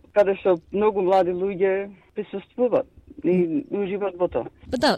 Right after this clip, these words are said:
Speaker 2: горе-долу наслутував дека како битолчанка врска имаше воспоставено, е, сигурно преку Виолета Јовановска.
Speaker 1: <laughs> Да. Одма, пре-, после тоа, мислам, и-, имавме баш добра соработка и со тебе.
Speaker 2: <laughs>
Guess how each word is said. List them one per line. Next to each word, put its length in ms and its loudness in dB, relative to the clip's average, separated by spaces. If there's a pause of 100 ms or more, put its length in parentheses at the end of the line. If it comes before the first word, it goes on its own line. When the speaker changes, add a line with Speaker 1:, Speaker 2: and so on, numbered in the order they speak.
Speaker 2:
горе-долу 500 2
наслутував 600 0
дека 400 -2
како 280 0
битолчанка 840 2
врска 400 -2
имаше 360 0
воспоставено, 760 0
е, 140 0
сигурно 380 -2
преку 320 -2
Виолета 440 2
Јовановска. 680 0 (240)
Speaker 1:
<laughs> 100 4
Да. 280 4 (1300)
Одма, 280 4 (280)
пре-, 260 0
после 400 2
тоа, 300 2
мислам, 540 -4
и-, 160 -2
имавме 600 0
баш 380 0
добра 320 2
соработка 580 0
и 180 4
со 200 4
тебе. 360 0
Speaker 2:
<laughs> 40 -12